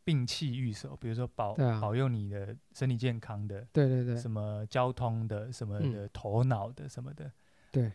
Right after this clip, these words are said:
Speaker 1: 啊，有一些，有一些小神社的就很可爱，比如说什么，呃，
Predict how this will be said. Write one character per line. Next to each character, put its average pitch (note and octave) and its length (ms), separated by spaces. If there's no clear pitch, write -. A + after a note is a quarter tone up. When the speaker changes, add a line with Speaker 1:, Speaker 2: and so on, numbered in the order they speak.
Speaker 1:
啊， G3 60
有 D#3+ 140
一 D#3+ 40
些， F3 240
有 D3 100
一 D3+ 60
些 G3 240
小 A2+ 360
神 A#2 320
社 D3+ 240
的 A2+ 140
就 C#3 140
很 A#2+ 120
可 G2 220
爱， G#2+ 320
比 A#2 60
如 A2+ 120
说 C3 140
什 A#2+ 100
么， G2+ 240
呃， G#2+ 880